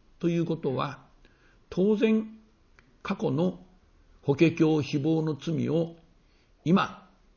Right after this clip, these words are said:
罪障消滅しているんだということ、そのことを真摯に大聖人様自身も受け止めなければならないというふうに自分に言い聞かせて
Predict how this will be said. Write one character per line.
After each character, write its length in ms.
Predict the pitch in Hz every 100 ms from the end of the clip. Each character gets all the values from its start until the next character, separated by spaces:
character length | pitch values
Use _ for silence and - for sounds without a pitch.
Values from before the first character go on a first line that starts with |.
| 117
罪 340 | 156 147 220
障 340 | - 226 220
消 180 | - 226
滅 280 | 214 143 135
し 120 | 123
て 80 | -
い 140 | 147
る 140 | 147 151
ん 80 | 131
だ 120 | -
と 120 | - - _ _ _ _ _ _ -
い 100 | 123
う 80 | 147
こ 120 | 147
と、 280 | 127 - - _ _ _ _ _
そ 160 | -
の 140 | 185 220
こ 120 | 226
と 120 | 254
を 480 | 220 185 226 214 - _ _ _
真 300 | - - 208
摯 160 | 190 135
に 420 | 170 196 - - - _ _ _
大 200 | 143 147
聖 120 | 135 143
人 180 | 143 135
様 240 | 135 127
自 280 | 131 139 -
身 180 | 120 123
も 340 | 170 202 - - _ _ _ _
受 200 | 139 127
け 80 | 147
止 40 | 160
め 120 | 151
な 120 | 151
け 100 | 131
れ 100 | 123
ば 100 | 117
な 140 | 117
ら 100 | 120
な 100 | 139 147
い 100 | 104
と 80 | - _ _ _ _
い 120 | 127
う 60 | 139
ふ 160 | 120 123
う 60 |
に 420 | 123 180 175 - - _
自 180 | 117 110
分 260 | 131 135 131
に 320 | 151 170 165
言 140 | 139 139
い 80 |
聞 80 | 131
か 100 | 143
せ 140 | 131 101
て 380 | 143 151 -